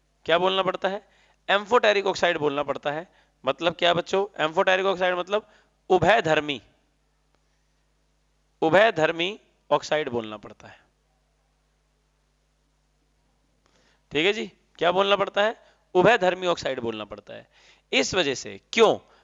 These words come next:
अब ये एम्फोटेरिक ऑक्साइड क्यों है? क्योंकि बच्चों कुछ मेटल ऑक्साइड ऐसे होते हैं जो एसिडिक भी होते हैं नेचर में और बेसिक भी होते हैं नेचर में,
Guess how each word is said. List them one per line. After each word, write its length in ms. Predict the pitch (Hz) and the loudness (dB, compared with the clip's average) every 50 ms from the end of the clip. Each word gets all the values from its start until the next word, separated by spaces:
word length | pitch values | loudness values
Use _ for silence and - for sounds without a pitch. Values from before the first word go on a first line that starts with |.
| _ _ | _ _
अब 120 | - 190 190 | 0 0 2
ये 180 | 220 240 - - | 2 0 0 0
एम्फोटेरिक 520 | - 160 156 143 180 190 - 190 190 185 196 | -2 -2 0 -2 0 2 2 2 2 0 -2
ऑक्साइड 380 | 196 - - 185 185 180 180 - | -4 -2 -2 -4 -4 -4 -6 -8
क्यों 180 | - 185 180 | -8 -8 -8
है? 100 | 190 - - _ _ _ _ _ _ _ - | -10 -12 -18 _ _ _ _ _ _ _ 0
क्योंकि 220 | 208 208 220 247 | 0 2 2 2
बच्चों 260 | 226 226 - - 240 233 | 2 2 4 4 2 2
कुछ 280 | - - 254 269 - 240 | 2 0 -2 0 0 0
मेटल 280 | 220 208 208 220 220 | 0 0 2 2 0
ऑक्साइड 300 | 214 185 165 214 214 214 | 0 2 2 0 0 -2
ऐसे 340 | - - 180 196 190 - 247 | -2 -2 -2 -2 2 4 4
होते 280 | 233 196 185 - - 147 | 4 4 4 0 -4 -8
हैं 240 | 131 123 123 151 - _ _ _ _ _ _ _ 123 - | -8 -10 -14 -16 -18 _ _ _ _ _ _ _ -10 2
जो 160 | - 233 220 185 165 208 - - _ _ _ _ _ _ _ _ _ _ | 4 6 6 6 4 2 -2 -10 _ _ _ _ _ _ _ _ _ _
एसिडिक 480 | 175 170 170 - - 196 190 220 233 226 | 0 2 2 2 -2 -4 -4 -4 -6 -4
भी 100 | 214 247 | -2 0
होते 300 | 240 226 220 214 - 226 | 2 4 2 2 2 -2
हैं 220 | 226 233 247 262 - _ _ 156 | -4 -4 -6 -12 -16 _ _ -6
नेचर 340 | 156 175 180 - 226 220 | -6 -6 -2 -2 -2 -2
में 140 | 214 233 403 - _ _ _ _ _ _ _ _ _ _ _ _ _ _ _ _ _ _ _ - | -2 -6 -10 -14 _ _ _ _ _ _ _ _ _ _ _ _ _ _ _ _ _ _ _ 2
और 180 | 220 262 254 202 175 | 4 4 4 2 0
बेसिक 400 | 175 180 190 185 - 254 220 214 | 2 2 2 2 0 -4 -6 -4
भी 120 | 208 214 | -2 0
होते 280 | 185 156 147 - - 117 | 2 2 0 0 -2 -6
हैं 140 | 107 107 101 | -8 -10 -12
नेचर 340 | 95 98 - - - - | -14 -18 -20 -20 -20 -20
में, 140 | 113 104 117 | -20 -20 -20